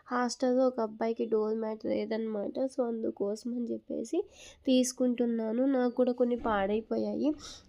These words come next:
అవన్నీ పడేసి ఇంకా ఇవి కొత్తవి వేసుకుందామని చెప్పి తీసుకుంటున్నాను. అంతేకాకుండా మనకు ప్లాజా పాయింట్స్ ఉంటాయి కదా, అవి కూడా ఇక్కడ ఉన్నాయి. ఒక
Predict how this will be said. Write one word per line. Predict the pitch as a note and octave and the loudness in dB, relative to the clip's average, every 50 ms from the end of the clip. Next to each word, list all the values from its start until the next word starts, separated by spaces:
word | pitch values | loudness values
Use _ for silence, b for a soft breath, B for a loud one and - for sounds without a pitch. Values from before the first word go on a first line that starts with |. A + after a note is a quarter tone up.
| - | 0
అవన్నీ | - B3 A3+ A#3 A3+ A3 A3 A#3 A#3+ A#3 | 0 2 2 4 2 2 0 0 -2 -2
పడేసి | - A3+ A3 G3+ G#3 A3 A3+ G#3+ G#3 - D4 E4 E4+ | -2 -2 0 0 0 0 0 -2 0 2 4 4 6
ఇంకా | D4+ C4+ C4 B3+ B3+ | 4 4 4 4 2
ఇవి | B3 A3+ A#3+ | 2 2 0
కొత్తవి | A3+ - A3+ A3 - - A3+ A3 A3 A3 | -2 -2 -2 -2 -2 -4 -6 -4 0 0
వేసుకుందామని | A3+ A3 A3 G#3+ - - A3+ A3 G#3+ G#3+ G#3 G#3 G3+ G#3 G#3 G#3+ G#3 | 2 2 2 0 -2 -4 -2 -2 0 0 0 0 0 0 -2 -2 -2
చెప్పి | G#3 G3+ G3 - - - D#4 F4+ F4 b b b b b b b b - | -2 -4 -4 -2 0 2 2 2 0 b b b b b b b b 2
తీసుకుంటున్నాను. | B3+ A#3+ A#3 A3+ - - A#3+ A#3+ A3+ A3 A3 G#3+ G#3 G3+ G3+ G3+ G3 G#3+ A#3+ - - | 4 4 4 2 2 0 0 0 0 2 2 2 2 2 0 0 -2 -2 -2 -2 0
అంతేకాకుండా | - A#3+ A#3 A3+ A#3+ A#3+ A#3+ A#3 A3+ A3 A#3+ A#3+ B3+ | 0 0 0 0 -2 -2 -2 -2 -4 -2 -2 -2 0
మనకు | B3+ B3+ B3 A#3 A#3 A#3+ | 0 0 -2 -2 -4 -2
ప్లాజా | - B3+ A#3+ A3+ G#3+ G#3+ G#3 A#3 A#3 A3+ | -2 0 0 2 0 -2 -2 -2 -4 -4
పాయింట్స్ | - A#3 A3 G#3 G3+ G3+ G#3+ G#3 - A#3 | -2 -2 0 0 0 0 0 -2 -2 -2
ఉంటాయి | A3+ A3 G#3+ G#3+ G#3 G#3 | -2 -4 -4 -4 -4 -4
కదా, | A3+ A#3+ C#4 E4 F4+ b b b b b b b b b b b b b - | -2 0 0 0 -2 b b b b b b b b b b b b b 2
అవి | C4 C4 A#3+ B3 B3 | 4 4 6 4 4
కూడా | A#3 A#3+ A#3+ A#3 B3 B3 | 4 4 2 4 4 2
ఇక్కడ | A#3+ A#3+ - A3+ G#3+ | 0 0 0 -2 0
ఉన్నాయి. | G#3+ A3 G#3+ G#3+ A#3 C4 - - | 0 0 0 0 0 0 0 -2
ఒక | A#3 - - | -4 0 0